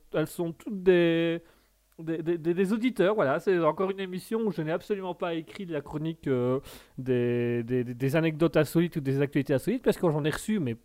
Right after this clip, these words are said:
dix, bien dix, quinze, donc il a fallu faire un tri pour voir un petit peu et pouvoir placer un peu les, les actualités de tout le monde. Donc voilà, on va profiter de ces petits moments, et puis ensuite on discutera un petit peu de ce que vous avez envie de discuter, euh,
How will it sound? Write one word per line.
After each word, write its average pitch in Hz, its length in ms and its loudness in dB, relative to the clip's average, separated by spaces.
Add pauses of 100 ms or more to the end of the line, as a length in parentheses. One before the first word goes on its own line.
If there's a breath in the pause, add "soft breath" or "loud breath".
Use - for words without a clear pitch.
(140)
dix, 139 640 -6
bien 131 180 0
dix, 180 300 -2
quinze, 165 340 2 (300 soft breath)
donc 131 140 -4
il 147 40 4
a 139 60 4
fallu 143 160 2
faire 135 200 2
un 139 120 6
tri 160 180 -2
pour 135 160 -6
voir 127 180 2
un 120 60 2
petit 127 160 -8
peu 147 240 2
et 139 60 4
pouvoir 131 260 -2
placer 139 320 0
un 131 80 6
peu 147 160 2
les, 143 200 2 (260 loud breath)
les 147 100 2
actualités 165 460 6
de 143 180 4
tout 262 160 8
le 185 60 6
monde. 165 400 4 (1400 loud breath)
Donc 226 220 6
voilà, 190 360 10
on 147 140 4
va 139 140 4
profiter 127 320 -6
de 131 60 0
ces 123 120 -4
petits 117 100 -10
moments, 117 220 0
et 165 60 2
puis 135 120 -6
ensuite 117 240 -8
on 135 40 -6
discutera 117 400 -10
un 117 60 -6
petit 117 120 -12
peu 139 140 -6
de 139 60 -10
ce - 60 -14
que - 80 -6
vous 110 140 -6
avez 107 100 -6
envie 113 180 -6
de 101 40 -12
discuter, 131 800 -4
euh, 110 180 -2